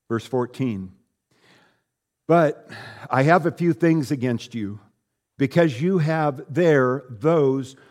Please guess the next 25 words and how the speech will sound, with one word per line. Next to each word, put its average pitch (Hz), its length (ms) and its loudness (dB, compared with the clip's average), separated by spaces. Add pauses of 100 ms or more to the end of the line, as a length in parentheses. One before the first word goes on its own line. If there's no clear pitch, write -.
who 139 240 0
hold 165 420 2
the 131 100 2
doctrine 156 640 0
of 135 220 -2
Balaam." 131 360 2 (320)
Uh, 139 400 -2
you 156 240 0
have 156 360 0
there 160 240 4
in 156 240 0
your 156 240 2
church 135 640 -4 (1120)
those 165 440 4
who 143 180 0
hold 151 240 2
the 147 80 -2
doctrine 147 480 0
of 117 140 -6
Balaam, 131 500 0 (220)
who 160 160 2
taught 156 420 -2
Balak, 160 440 4
the 110 180 -14
king, 135 320 -4